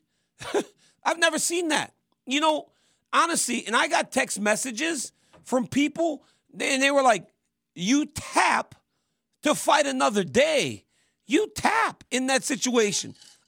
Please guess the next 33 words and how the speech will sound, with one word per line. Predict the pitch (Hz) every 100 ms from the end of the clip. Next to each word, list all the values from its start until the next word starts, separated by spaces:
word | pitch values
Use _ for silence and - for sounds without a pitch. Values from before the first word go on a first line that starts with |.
| -
I | 226
would | 254 254
have | 220
tapped. | - 226 226 - _ - -
There's | 196 196 151
no | 196 233 277
way | 262 254
you | 226 220
allow | 196 202 226
yourself | 233 208 - 196 185
to | 196
maybe | 190 208 214 202
further | - 202 220 208
the | 208
damage | 180 160 196 208 196 - _ _ _ -
of | 208 196 151
what | 160 233 233 _ _ _ -
he | 196
went | 214 226 -
through. | 190 131 _ _
Mokaev, | 180 214 247 277 294
I | 254 202
saw | 220 214
him | 240
in |
the | 202
elevator, | 190 220 220 240
R | 233 233
C, | -
he | 233
was | 208
on | 226
crutches. | - 247 - 180 -